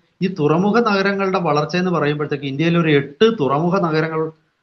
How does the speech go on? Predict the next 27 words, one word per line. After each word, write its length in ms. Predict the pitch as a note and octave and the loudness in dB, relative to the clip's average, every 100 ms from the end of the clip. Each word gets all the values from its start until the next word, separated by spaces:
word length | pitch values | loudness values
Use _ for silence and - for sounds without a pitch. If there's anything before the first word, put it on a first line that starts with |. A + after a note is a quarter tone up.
| _ C#3 | _ -10
വലിയ 440 | B2 C3 C#3+ G3 | -2 0 4 6
രീതിയിൽ 320 | F3+ E3+ E3 | 6 4 2
ബോംബെ 400 | D3+ B2+ C#3+ E3 | 2 0 2 2
പോലുള്ള, 460 | F3 E3 D#3 D#3 D3+ | 2 2 0 2 0
മുംബൈ 440 | C#3+ C3 C3+ E3 | -2 -10 -4 0
പോലുള്ള 380 | F3 E3 C#3+ C#3 | 0 0 -2 -2
ഒരു 120 | C3 | -2
എട്ട് 340 | C3 B2+ F3+ D#3+ | -2 -2 0 0
നഗരങ്ങൾ 380 | B2+ D3 D#3+ D#3 | 2 0 0 -2
ഉണ്ടാകുക 360 | C3+ C3+ C#3 | 0 0 0
എന്ന് 120 | C3+ | -2
പറഞ്ഞാല് 440 | B2+ B2 B2 G#2+ G2 - _ _ _ - | -4 -4 -2 -4 -6 -14 _ _ _ -4
അത് 180 | C#3 F3+ F#3 F#3 F3 E3 D#3+ C#3+ | 0 4 6 6 6 4 0 -2
ഇന്ത്യയുടെ 300 | C#3+ F#3 F#3+ | 0 2 2
സർവ്വതോന്മുഖമായിട്ടുള്ള 1300 | - F3+ F3 G#3+ A#3 A3 G#3+ G3+ F#3+ F3+ F3 E3+ D#3 | 2 0 2 4 4 4 4 2 2 2 2 0 -2
വളർച്ചയായിരിക്കും. 720 | C3+ B2 C3 C#3+ B2+ G#2+ A#2 | -2 -4 -4 -2 -2 -2 -6
പ്രത്യേകിച്ച് 360 | A#2 D#3+ F#3 F#3+ | -8 0 0 2
ഞാൻ 240 | D#3+ F3 | 4 6
നോക്കുമ്പോൾ 480 | F3+ F#3 F#3 F#3+ F#3 - _ _ | 4 2 2 2 0 -12 _ _
ദക്ഷിണേന്ത്യക്കാണ് 760 | C#3 C#3 F3 F#3+ G#3 A3+ G3+ E3+ | 2 4 4 6 6 6 6 4
ഇതിന്റെ 220 | D#3+ D#3 | 4 2
ഏറ്റവും 280 | D3 D3 E3+ | 0 0 -4
വലിയൊരു 320 | D3 D3+ C#3 B2 | -2 0 -2 0
പ്രയോജനം 420 | A#2 C3+ D3 C#3 | -2 0 -2 -4
ലഭിക്കാൻ 360 | B2 A2+ A#2 | -6 -6 -4
പോകുന്നത്. 200 | A#2 A2+ | -4 -2
കാരണം, 440 | A#2 B2+ D3+ D#3 | 4 4 4 -2